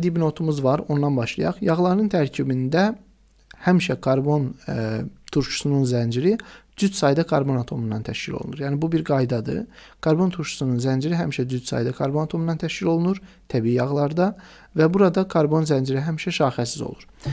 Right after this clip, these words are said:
İstəyirsiniz bunu nəzərdən keçirmək üçün bir öncəki slaydımıza qayıdaq. Burada mən nədən danışırdım? Baxın, bu uzun zəncir var, karbohidrogen zənciri. Bu zəncir deyir ki, həmişə cüt sayda karbon atomundan ibarət olur təbii yağlarda.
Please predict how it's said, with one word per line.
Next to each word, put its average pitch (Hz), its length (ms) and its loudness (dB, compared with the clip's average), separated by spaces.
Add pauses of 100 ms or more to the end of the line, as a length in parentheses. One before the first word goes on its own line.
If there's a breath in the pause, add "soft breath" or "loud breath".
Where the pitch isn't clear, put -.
(160 loud breath)
İstəyirsiniz 202 420 0
bunu 185 200 4
nəzərdən 160 340 2
keçirmək 143 480 -2
üçün 196 160 -4
bir 165 160 4
öncəki 135 280 0
slaydımıza 113 600 -2
qayıdaq. 147 400 -4 (440 loud breath)
Burada 196 200 4
mən 185 240 4
nədən 160 240 2
danışırdım? 135 560 -2
Baxın, 165 220 0
bu 165 100 0
uzun 165 240 2
zəncir 131 400 2
var, 123 240 -4 (240)
karbohidrogen 127 680 0
zənciri. 120 500 -4 (360 loud breath)
Bu 202 80 4
zəncir 180 400 4
deyir 170 240 4
ki, 160 80 -4
həmişə 156 360 -2
cüt 135 200 -6
sayda 196 280 2
karbon 120 360 -2
atomundan 117 400 -2
ibarət 117 360 -6
olur 127 200 -10
təbii 131 320 0
yağlarda. 117 540 -4